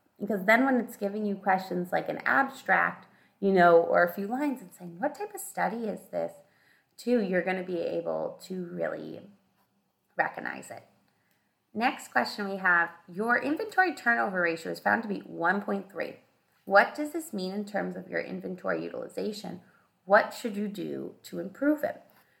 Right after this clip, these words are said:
So with inventory turnover rate, our equation here is cost of goods sold over our average inventory.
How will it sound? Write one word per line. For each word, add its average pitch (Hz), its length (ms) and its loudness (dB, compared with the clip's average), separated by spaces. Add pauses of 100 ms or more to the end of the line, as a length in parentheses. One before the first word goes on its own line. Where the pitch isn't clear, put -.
So 240 380 6
with 254 160 10
inventory 302 560 4
turnover 254 800 2
rate, 175 320 -4 (100)
our 190 380 4 (120)
equation 190 520 0
here 180 140 2
is 170 120 -2
cost 180 340 4
of 175 60 -4
goods 180 240 -6
sold 175 480 4
over 185 340 0
our 160 180 8
average - 500 -4
inventory. 208 680 -6